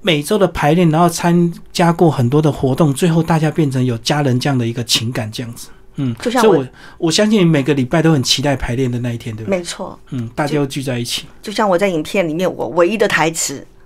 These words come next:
Speaker 2: 我只有一句台词而已，
Speaker 1: 嗯。
Speaker 2: 就是，啊，有人专，专访我，然后我就说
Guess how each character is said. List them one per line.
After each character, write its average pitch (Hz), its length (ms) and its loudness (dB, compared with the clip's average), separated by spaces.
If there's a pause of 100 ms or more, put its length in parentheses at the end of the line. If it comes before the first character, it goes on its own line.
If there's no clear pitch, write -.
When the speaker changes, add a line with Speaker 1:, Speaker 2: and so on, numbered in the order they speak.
(160)
Speaker 2:
我 170 100 2
只 170 180 -2
有 220 80 2
一 175 80 0
句 202 160 -8
台 175 240 -4
词 - 200 -10
而 110 80 -8
已， 135 40 -6
Speaker 1:
嗯。 120 140 -4 (540)
Speaker 2:
就 202 100 -4
是， 185 260 -2 (360)
啊， 160 220 -8
有 156 100 -4
人 170 140 -8
专， 185 220 -4 (180)
专 214 200 0
访 151 180 0
我， - 180 -6
然 156 100 -6
后 175 80 -6
我 147 60 -4
就 156 100 -8
说 151 260 -12